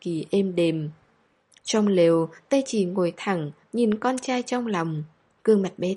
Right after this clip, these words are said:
tí đã nảy nở không ít, mở to đôi mắt trắng đen rõ ràng, nhìn thế giới mới lạ. Nàng nhìn phía đối diện. "Vẫn chưa có tin à?" Trước mặt là chiếc bàn làm từ gỗ hồ xương, rộng chừng một cánh tay.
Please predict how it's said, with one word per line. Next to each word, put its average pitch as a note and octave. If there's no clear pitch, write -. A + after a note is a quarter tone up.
tí G#3
đã -
nảy B3
nở E3+
không F#3+
ít, F4+
mở B3+
to C4+
đôi C4
mắt E4
trắng G3
đen A3
rõ A#3
ràng, E3+
nhìn F3
thế E3+
giới E3
mới F3
lạ. G#3+
Nàng F#3
nhìn E3+
phía F3
đối E3+
diện. D#3
"Vẫn B3
chưa A3+
có F3
tin G#3+
à?" D#3+
Trước -
mặt F3+
là A3
chiếc E4+
bàn F#3
làm E3
từ E3+
gỗ G#3+
hồ A#3+
xương, A3
rộng G3+
chừng F#3+
một F#3
cánh E3+
tay. G#3+